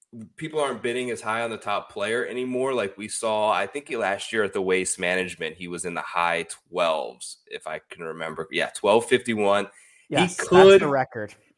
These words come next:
Speaker 1: he could clear that. I don't like going above twelve because I feel like you can, you, you limit yourself to only two X on your money. But,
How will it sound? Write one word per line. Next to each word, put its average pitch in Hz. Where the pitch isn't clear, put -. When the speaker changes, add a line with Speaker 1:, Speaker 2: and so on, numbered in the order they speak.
Speaker 1:
he 180
could 175
clear 147
that. 98
I 135
don't 185
like 135
going 123
above 107
twelve 107
because 107
I 90
feel 117
like 101
you 95
can, 92
you, 95
you 92
limit 107
yourself 104
to 87
only 98
two 104
X 104
on 92
your 87
money. 123
But, 147